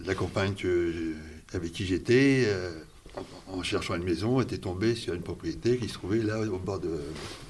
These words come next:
de l'Autou. Et puis, c'est parti de là. Donc, moi, je suis, c'est comme ça que je suis arrivé ici. Puis, euh, de là, euh, il y a plein de choses qui se sont mises, euh,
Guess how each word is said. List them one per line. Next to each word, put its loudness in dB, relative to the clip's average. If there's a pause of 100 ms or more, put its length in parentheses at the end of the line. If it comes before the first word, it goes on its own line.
(140)
de 2
l'Autou. 2 (240)
Et 4
puis, -2
c'est -6
parti -6
de -12
là. -10 (160)
Donc, -6
moi, -4 (140)
je -8
suis, -10
c'est -8
comme -2
ça 0
que 2
je -6
suis -4
arrivé -2
ici. 0
Puis, 0
euh, 0 (680)
de 4
là, 8
euh, 4
il -2
y 4
a 6
plein 4
de 4
choses 8
qui 2
se -2
sont 6
mises, 8
euh, 6